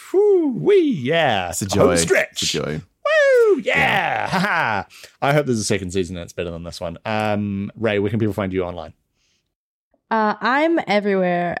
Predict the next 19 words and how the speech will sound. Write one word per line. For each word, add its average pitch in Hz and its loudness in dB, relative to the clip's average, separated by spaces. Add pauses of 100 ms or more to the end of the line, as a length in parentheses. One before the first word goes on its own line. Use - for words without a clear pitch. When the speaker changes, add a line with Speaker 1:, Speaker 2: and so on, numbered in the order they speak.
Speaker 3:
at 196 0
Ray 185 0
Not 180 0
Romano 175 -2
all 214 4
the 233 0
time. 202 -4 (160)
Uh, 196 0
message 208 -2
me, 220 0
especially 208 -2
if 214 -2
you 202 2
wanna 190 0
scream 170 -4 (760)
about, 175 0 (220)
poof, - 0 (720)
all 170 -2
this, - -6